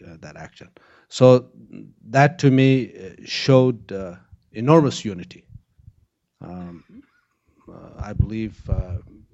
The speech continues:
that we don't have another evidence as such that, uh, that people in their political world outlook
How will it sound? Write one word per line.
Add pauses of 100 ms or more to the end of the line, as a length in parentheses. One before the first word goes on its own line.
(140)
that (640)
we
don't
have (640)
another
evidence
as
such (920)
that, (160)
uh, (140)
that
people
in
their
political (840)
world
outlook